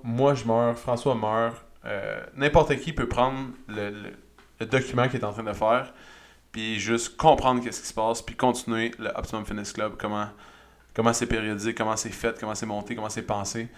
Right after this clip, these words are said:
L'esprit, dans le fond, du gym va être dans ce document-là. L'esprit des entraînements, en tout cas, pas l'esprit, euh, communautaire, mais l'esprit des entraînements va être dans ce document-là. Ça va,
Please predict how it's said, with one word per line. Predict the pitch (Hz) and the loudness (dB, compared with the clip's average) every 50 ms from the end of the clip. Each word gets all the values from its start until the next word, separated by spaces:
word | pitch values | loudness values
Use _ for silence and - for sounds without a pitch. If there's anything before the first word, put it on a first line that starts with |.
| - - - - - _ | -20 -20 -20 -20 -12 _
L'esprit, | - 120 127 127 123 - - - - 147 151 | 2 4 4 4 4 2 -2 -2 -4 -2 0
dans | 131 113 | 0 0
le | 110 | 0
fond, | - - 127 123 123 | 0 0 0 -2 -2
du | 120 104 101 | -2 -6 -6
gym | 98 110 123 127 120 | -4 -2 -2 0 0
va | 107 | -2
être | 107 | -2
dans | 107 107 101 | -2 -4 -6
ce | - - 110 104 104 | -6 -6 -6 -6 -4
document-là. | 104 104 117 110 - - 117 104 101 101 104 104 113 123 127 - - _ _ - - - - _ - - - _ _ _ _ _ _ - - | 0 0 0 0 0 0 0 0 0 0 -2 -2 -4 -8 -12 -18 -20 _ _ -20 -20 -20 -20 _ -20 -20 -20 _ _ _ _ _ _ -12 -8
L'esprit | 104 104 104 - 139 | -8 -6 -4 -2 0
des | 120 113 98 | 0 2 4
entraînements, | 110 110 - - 107 104 113 139 180 | 4 4 4 0 -2 0 2 2 2
en | |
tout | 185 180 | 0 -2
cas, | - 160 175 | -4 -6 -4
pas | - - 113 | -2 -2 -2
l'esprit, | 104 101 95 - - - 110 107 101 95 | -2 -4 -6 -6 -6 -6 -4 -4 -4 -4
euh, | 95 98 110 107 - | -4 -6 -8 -6 -4
communautaire, | - 110 104 104 98 101 - - - 95 - - - - - - - - - | -4 -2 -2 -2 -2 -2 -2 -2 -2 -2 -6 -10 -16 -20 -20 -20 -20 -12 -6
mais | - 101 | -4 -2
l'esprit | 104 98 - - | -2 -2 -2 -2
des | 139 127 | -2 -2
entraînements | 113 107 104 - 107 104 113 117 | -2 -2 -2 -4 -2 0 2 2
va | 110 104 104 | 2 0 -2
être | 104 104 - - - - - | -4 -6 -10 -18 -20 -6 0
dans | - 127 127 | 0 0 0
ce | 127 | 2
document-là. | 127 123 120 120 - 113 104 104 104 107 110 | 0 0 0 0 -2 -2 -2 -2 -2 -2 -2
Ça | 107 - 107 | -2 -4 -4
va, | 101 101 98 98 | -4 -4 -6 -8